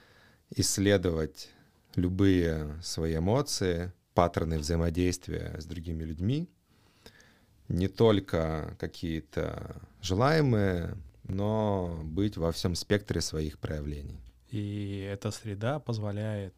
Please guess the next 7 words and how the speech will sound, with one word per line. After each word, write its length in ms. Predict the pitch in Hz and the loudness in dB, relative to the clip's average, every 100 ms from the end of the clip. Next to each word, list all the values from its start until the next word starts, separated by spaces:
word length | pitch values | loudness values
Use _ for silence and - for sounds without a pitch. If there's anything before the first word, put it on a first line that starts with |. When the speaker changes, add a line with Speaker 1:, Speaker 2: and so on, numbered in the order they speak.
| - | -14
Speaker 2:
э, 400 | 104 95 95 92 | -10 -10 -10 -10
делать 360 | 117 117 113 101 | -4 -2 -2 -4
это 180 | 104 98 | -8 -8
исследование 1120 | - 120 135 131 110 107 101 101 95 92 87 - | -6 -4 -2 -2 -2 -2 -2 -4 -6 -8 -10 -4
в 460 | 104 104 101 95 101 | -2 0 -2 -4 -6
игровой 400 | 104 107 101 92 | -6 -4 -4 -8
форме 640 | - 127 143 117 98 92 | -2 0 2 2 0 -6